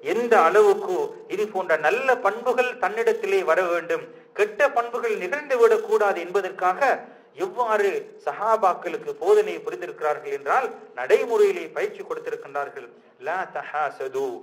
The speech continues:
நீங்கள் ஒருவருக்கொருவர் பொறாமை கொள்ள வேண்டாம். "வலா தபாகது", ஒருவருக்கொருவர் நீங்கள் கோபித்துக் கொள்ள வேண்டாம். "வலா ததாபரு", ஒருவருக்கொருவர் நீங்கள் துருவி துருவி ஆராய வேண்டாம்.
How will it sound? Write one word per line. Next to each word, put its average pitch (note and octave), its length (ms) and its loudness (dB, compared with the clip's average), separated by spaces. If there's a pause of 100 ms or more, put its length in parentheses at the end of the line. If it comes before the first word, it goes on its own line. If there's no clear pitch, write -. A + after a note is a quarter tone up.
(280)
நீங்கள் F#3+ 300 -4
ஒருவருக்கொருவர் E3 840 2 (360)
பொறாமை D#3 420 -4
கொள்ள C#3+ 300 -4
வேண்டாம். C3 480 0 (380)
"வலா G#3+ 280 6 (120)
தபாகது", G#3 720 2 (440)
ஒருவருக்கொருவர் A#3 840 4
நீங்கள் G#3 300 -2
கோபித்துக் C4 580 0
கொள்ள G3 240 0
வேண்டாம். F3 480 0 (300)
"வலா E3 380 0
ததாபரு", F#3 760 -2 (400)
ஒருவருக்கொருவர் A#3+ 840 0
நீங்கள் A#3+ 400 -4
துருவி D#4+ 400 -8
துருவி A#3 300 -8
ஆராய G#3 500 0
வேண்டாம். F#3 460 -4